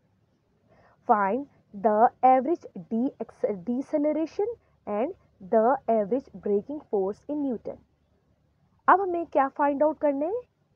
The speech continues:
कार की average deceleration और average braking force Newton में find out करनी है। Deceleration क्या होता है? जब किसी भी body की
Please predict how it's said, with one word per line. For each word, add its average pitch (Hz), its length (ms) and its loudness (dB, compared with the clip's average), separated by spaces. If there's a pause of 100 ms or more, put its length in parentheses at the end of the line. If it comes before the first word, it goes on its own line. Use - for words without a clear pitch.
(180)
कार 233 300 2
की 320 280 -4 (180)
average 208 420 -2 (140)
deceleration 226 1040 -4 (400)
और 208 340 2 (120)
average 226 400 -2 (100)
braking 208 420 -6
force 214 520 -2 (140)
Newton 214 500 -2
में 262 120 -2
find 165 380 -8
out 165 160 -8
करनी 156 320 -12
है। 143 80 -20 (600)
Deceleration 294 800 -4
क्या 302 160 0
होता 285 300 0
है? 370 120 -4 (420)
जब 254 200 2 (220)
किसी 330 300 -4
भी 392 140 4
body 208 400 -2
की 247 220 -8